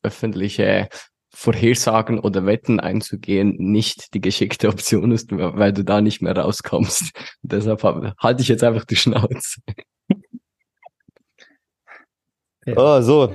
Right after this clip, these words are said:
Speaker 2: hat lange gedauert, aber wir haben's. So, äh, erster Shoutout. Ähm, <laughs> vor zwanzig Minuten eingegangen, Spread, Plap Rap, Cash. So,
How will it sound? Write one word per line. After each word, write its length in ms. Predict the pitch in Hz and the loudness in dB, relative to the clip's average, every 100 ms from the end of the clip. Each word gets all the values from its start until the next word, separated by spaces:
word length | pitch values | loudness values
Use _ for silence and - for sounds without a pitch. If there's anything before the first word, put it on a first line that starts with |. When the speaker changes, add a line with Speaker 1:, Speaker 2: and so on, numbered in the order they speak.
| - | 0
Speaker 2:
hat 220 | 117 110 | -2 0
lange 200 | 117 131 | 2 4
gedauert, 320 | 117 110 104 | 6 6 6
aber 160 | 107 104 | 6 4
wir 100 | 110 | 2
haben's. 320 | 110 104 - _ | 0 -6 -14 _
So, 340 | - 92 92 90 _ 104 110 | -2 0 0 -4 _ -20 -6
äh, 220 | 101 98 | 0 2
erster 240 | 90 110 113 | 2 2 0
Shoutout. 560 | - 113 110 98 - - - | 0 2 4 0 -4 -20 -8
Ähm, 460 | 101 104 101 104 - - - _ - _ _ | -4 -2 -2 -2 -4 -8 -10 _ -20 _ _
<laughs> 680 | - _ - _ _ _ _ | -20 _ -20 _ _ _ _
vor 320 | - 131 135 143 | 0 4 4 2
zwanzig 420 | - 170 156 160 | 0 -2 0 0
Minuten 320 | 160 170 156 | 2 2 2
eingegangen, 640 | 110 147 143 135 135 135 120 _ _ | 0 0 0 0 2 0 -4 _ _
Spread, 760 | - - 123 135 160 - - _ _ _ | -18 -8 0 0 0 -4 -20 _ _ _
Plap 280 | 107 113 113 | -2 -2 0
Rap, 280 | 113 110 - | 0 0 -2
Cash. 440 | 104 104 - - _ _ _ _ _ _ | -2 -2 -6 -14 _ _ _ _ _ _
So, 260 | 113 101 92 | -6 -4 -4